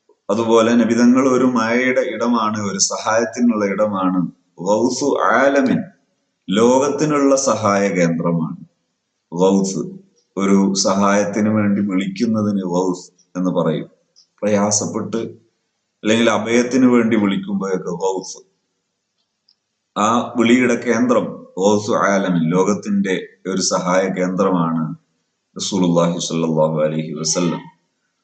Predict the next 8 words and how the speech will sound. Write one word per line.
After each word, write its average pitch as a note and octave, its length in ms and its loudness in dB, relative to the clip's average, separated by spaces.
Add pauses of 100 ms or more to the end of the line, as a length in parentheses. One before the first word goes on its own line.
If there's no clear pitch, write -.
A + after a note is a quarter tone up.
(260)
ഗിയാസുൽ B2+ 720 2
അസ്ഫിയ, G2 680 0 (400)
സഹായികളിൽ B2 1120 2
ഏറ്റവും G#2+ 800 0
ശ്രദ്ധേയമായ G2+ 880 0
സഹായിയാണ് E2 800 -2 (800)
എന്ന് A#2+ 240 4
മാത്രമല്ല, B2+ 680 2